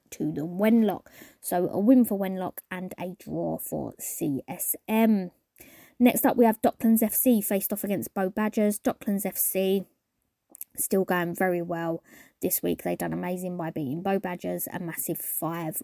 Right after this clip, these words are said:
one. So commiserations to Bow Badgers, but well done, Docklands.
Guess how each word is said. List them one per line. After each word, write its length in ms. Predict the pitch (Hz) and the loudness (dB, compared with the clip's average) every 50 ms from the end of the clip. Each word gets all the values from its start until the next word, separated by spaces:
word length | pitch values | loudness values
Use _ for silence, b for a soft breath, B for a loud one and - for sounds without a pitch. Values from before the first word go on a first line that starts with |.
| _ | _
one. 680 | - 151 180 175 180 196 202 214 208 196 185 165 156 160 - _ _ _ _ _ _ _ _ _ _ _ _ | -10 -10 -8 -6 -4 -2 0 0 0 0 -2 -4 -6 -6 -10 _ _ _ _ _ _ _ _ _ _ _ _
So 120 | - - 170 | -10 -10 -8
commiserations 680 | - - 202 190 - 190 185 185 180 - 175 170 170 - | -4 -4 -4 -2 -2 -2 -4 -4 -4 -4 -6 -6 -6 -6
to 80 | - - | -8 -8
Bow 180 | - 165 165 | -6 -6 -6
Badgers, 440 | - - 208 208 208 - 202 190 190 | -2 -2 -2 0 0 2 0 0 0
but 140 | - - - | -2 -8 -8
well 180 | 190 151 156 | -6 -6 -8
done, 240 | 160 - 165 151 170 | -6 -6 -6 -6 -4
Docklands. 760 | - - - _ - - 107 101 98 85 - - - - - | -6 -6 -8 _ -10 -10 -8 -6 -6 -8 -8 -6 -6 -8 -8